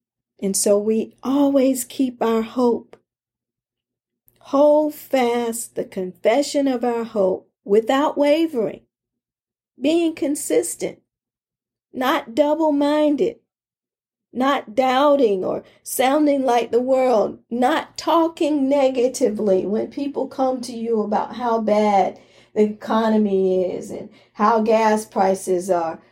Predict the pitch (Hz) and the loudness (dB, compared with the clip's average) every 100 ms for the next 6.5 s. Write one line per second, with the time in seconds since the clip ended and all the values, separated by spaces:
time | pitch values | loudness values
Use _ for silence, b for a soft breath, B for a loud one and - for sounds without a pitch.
0 | b 165 165 - 190 202 214 214 196 196 | b -2 0 -2 0 2 4 4 2 0
1 | 180 180 175 175 - 247 262 247 208 196 | -2 -4 -4 -8 -4 0 0 2 0 0
2 | 208 202 196 190 196 190 - B B B | 0 2 2 2 2 2 0 B B B
3 | - 214 226 240 269 294 311 330 302 262 | -2 0 0 2 2 2 -2 -2 -4 -4
4 | - 262 262 269 262 247 220 220 254 254 | -2 0 0 -2 -2 0 -2 -2 0 2
5 | 269 - - 214 - 254 233 240 233 247 | 0 -4 -4 -4 -2 0 2 0 -2 0
6 | 262 285 294 302 - | 2 2 -2 -6 -12